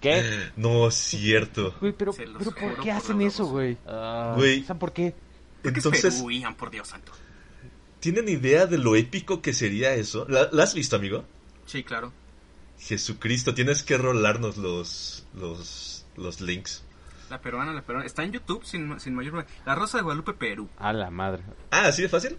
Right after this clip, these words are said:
Speaker 2: Va,
Speaker 3: Sí, sí.
Speaker 2: perfecto.
Speaker 1: Porque Perú es todo
Speaker 3: No,
Speaker 1: espacio.
Speaker 2: El próximo,
Speaker 3: realmente es
Speaker 2: el próximo
Speaker 3: no,
Speaker 2: capítulo
Speaker 3: lo encont-,
Speaker 2: será
Speaker 3: lo encontré en la Deep Web, una cosa muy difícil, una cosa pertur-, sí, es
Speaker 2: No,
Speaker 3: muy
Speaker 2: no, no.
Speaker 3: perturbadora y sí debería estar
Speaker 2: Sí.
Speaker 3: prohibida, pero,
Speaker 2: De hecho, sí.
Speaker 3: pero se puede ver fácilmente.
Speaker 1: Así es.
Speaker 2: Va, muy bien.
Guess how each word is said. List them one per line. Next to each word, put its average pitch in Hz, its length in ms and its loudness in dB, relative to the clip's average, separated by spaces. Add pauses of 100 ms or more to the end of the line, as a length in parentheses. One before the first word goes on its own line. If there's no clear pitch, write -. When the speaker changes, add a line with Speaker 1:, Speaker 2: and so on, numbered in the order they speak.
Speaker 2:
Va, - 140 4
Speaker 3:
Sí, - 140 -6
sí. - 60 -8
Speaker 2:
perfecto. 170 340 0
Speaker 1:
Porque 123 240 0
Perú 120 320 4
es 110 100 0
todo 117 140 2
Speaker 3:
No, 107 40 0
Speaker 1:
espacio. 127 240 4
Speaker 2:
El 156 60 6
próximo, 165 300 6
Speaker 3:
realmente 139 120 2
es - 120 -4
Speaker 2:
el 139 60 2
próximo 196 280 6
Speaker 3:
no, 190 60 12
Speaker 2:
capítulo 165 320 10
Speaker 3:
lo 180 80 6
encont-, 175 80 8
Speaker 2:
será 147 180 8
Speaker 3:
lo 156 80 6
encontré 170 300 2
en 208 80 0
la 220 100 4
Deep 170 200 -2
Web, 139 280 -2
una 160 160 -2
cosa 151 260 0
muy 139 220 0
difícil, 139 640 4 (220)
una - 160 -2
cosa - 240 -2 (280)
pertur-, - 300 -4 (180)
sí, - 120 -2
es - 80 0
Speaker 2:
No, 147 60 8
Speaker 3:
muy 185 100 12
Speaker 2:
no, 190 80 12
no. 180 80 8
Speaker 3:
perturbadora 156 480 6
y 131 80 -2
sí 147 160 -4
debería 127 260 -4
estar - 180 -2
Speaker 2:
Sí. 117 100 6
Speaker 3:
prohibida, 123 360 2 (480)
pero, 101 300 -12
Speaker 2:
De 95 100 0
hecho, - 160 -4
sí. - 120 -8
Speaker 3:
pero 110 280 -8
se 107 220 -12
puede 147 220 -4
ver 123 120 -4
fácilmente. - 580 -14
Speaker 1:
Así 101 200 -4
es. - 100 -8 (360)
Speaker 2:
Va, 82 220 -6
muy 92 120 -4
bien. 78 160 -4